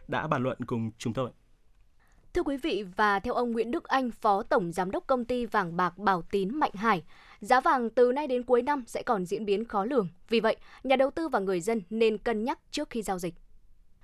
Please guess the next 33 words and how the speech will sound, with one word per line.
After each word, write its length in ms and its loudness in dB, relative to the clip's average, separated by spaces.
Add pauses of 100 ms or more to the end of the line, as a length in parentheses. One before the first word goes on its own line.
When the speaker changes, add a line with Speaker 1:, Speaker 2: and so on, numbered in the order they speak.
(260)
Speaker 2:
Cuối 160 2
năm 160 0
là 160 2
thời 160 0
điểm 260 0
nhiều 200 4
đối 160 2
tượng 260 2
lợi 240 2
dụng 240 2
nhu 80 0
cầu 160 2
mua 180 4
sắm 280 -2
tăng 220 2
cao 240 2
của 120 0
người 140 -2
dân 200 2 (260)
để 260 4
đưa 200 -2
ra 140 -2
thị 160 -6
trường 240 2
các 180 -2
loại 240 4
hàng 240 -4
giả, 260 4 (140)
hàng 220 -2
nhái, 380 0
kém 200 0
chất 160 -4
lượng. 180 6